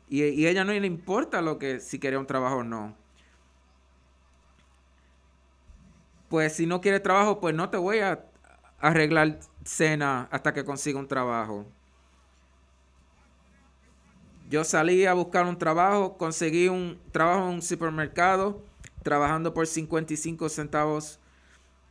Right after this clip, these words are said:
la hora, y regresé a casa, y mi madre dijo, "Muy bueno, aquí tienes tu cena, hijo". Pero me enseñó la importancia de tener trabajo.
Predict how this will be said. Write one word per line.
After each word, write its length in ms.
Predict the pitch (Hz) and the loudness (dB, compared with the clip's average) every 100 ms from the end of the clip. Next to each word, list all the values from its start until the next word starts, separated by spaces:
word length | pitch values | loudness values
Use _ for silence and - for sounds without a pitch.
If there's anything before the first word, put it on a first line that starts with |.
| _ _ _ _ _ | _ _ _ _ _
la 200 | 156 151 | 0 2
hora, 400 | 165 214 214 247 - _ _ _ _ _ _ _ - _ _ _ _ - | 2 2 0 -4 -14 _ _ _ _ _ _ _ -20 _ _ _ _ -4
y 120 | 151 170 | 2 4
regresé 400 | 170 156 151 190 | 4 2 2 2
a 80 | |
casa, 560 | 190 196 202 202 196 202 - _ _ _ _ _ _ _ _ _ _ _ _ - | 4 2 2 0 -2 -6 -16 _ _ _ _ _ _ _ _ _ _ _ _ 2
y 140 | 160 | 2
mi 80 | 165 | 4
madre 360 | 170 170 170 | 2 4 2
dijo, 220 | 170 180 170 - - | 4 2 0 -4 -8
"Muy 240 | 160 196 196 | 0 2 4
bueno, 500 | 180 185 190 190 - - | 4 4 0 -2 -4 -4
aquí 260 | 143 165 | 0 0
tienes 320 | 160 160 160 | 0 -2 -2
tu 80 | 147 | -6
cena, 360 | - 165 160 151 | -6 -2 -2 -4
hijo". 200 | 147 147 156 _ _ _ _ _ _ _ _ _ _ _ _ | -6 -12 -16 _ _ _ _ _ _ _ _ _ _ _ _
Pero 200 | - 165 | 0 2
me 80 | 175 | 2
enseñó 760 | 180 185 170 180 226 208 180 180 - _ _ _ _ _ _ _ _ _ _ - | 2 2 2 2 4 4 2 -2 -14 _ _ _ _ _ _ _ _ _ _ 0
la 120 | 175 | 2
importancia 560 | 175 180 190 233 240 208 | 4 4 6 4 6 6
de 100 | 196 | 6
tener 300 | 185 185 180 | 4 2 2
trabajo. 720 | 165 147 131 123 113 107 | 2 4 2 0 -4 -8